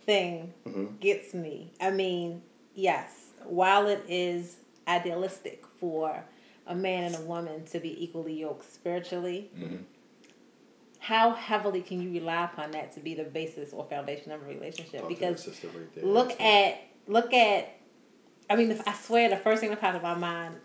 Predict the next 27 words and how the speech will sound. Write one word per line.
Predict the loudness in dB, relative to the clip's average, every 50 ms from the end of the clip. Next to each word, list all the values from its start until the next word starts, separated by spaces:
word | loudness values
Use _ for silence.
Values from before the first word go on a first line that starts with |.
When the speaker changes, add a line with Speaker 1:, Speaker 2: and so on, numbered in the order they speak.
| -14 -6
Speaker 1:
was | -4 -4 -4 -4 -6
Jamal | -6 -4 -4 -4 -4 -4
Bryant | -6 -6 -8 -8 -8 -10 -12 -16 -16 -14 -8
when | -8 -6 -4
we | -4 -4
talking | 0 2 2 2 2 0 -4 -6
about | -2 -2 -2 -2 -2
this, | -6 -10 -12 -12 -16 -18 -20 -20 -20 _ -12 -4
right? | 0 0 2 2 0 -2 -6 -14 -20 -20 -20 -20 -20 -14 -4 -2
And | 2 4
this | 4 2 4 4
is | 2 2 2
a | 0 2 4 4 6 6 4 2 0 -2 0
man | 4 6 6 6 6 4 4
who | 4 6 6
is | 4 4 2 4
leading | 4 6 6 6 6 4 4 4 0 -2
a | -4 -4
group | -2 -2 -2 0 0
of | -2 -2 0
men | 0 0 0 -2 -2 -4
and | -4 -2 0 0
women | 0 0 0 -4 -6 -6
in | -8 -8 -8 -2
church, | 4 6 6 6 6 2 -4 -8 -12 -14 -16 -18 -20 -20 -20 -20 _ -18 -6 0
you | 2 6
know, | 8 10 8 8 6